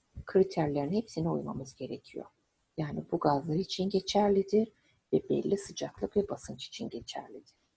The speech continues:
Burada bize normal şartlar demiş. Evet, haklı, çok güzel.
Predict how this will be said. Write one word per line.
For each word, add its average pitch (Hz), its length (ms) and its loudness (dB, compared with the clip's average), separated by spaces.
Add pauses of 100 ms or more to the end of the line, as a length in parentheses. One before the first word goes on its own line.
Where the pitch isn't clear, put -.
(280)
Burada 370 280 10
bize 180 260 2
normal 170 340 4
şartlar 170 520 -2
demiş. - 380 -6
Evet, 143 280 -2
haklı, - 360 -10
çok - 260 -6
güzel. - 260 -12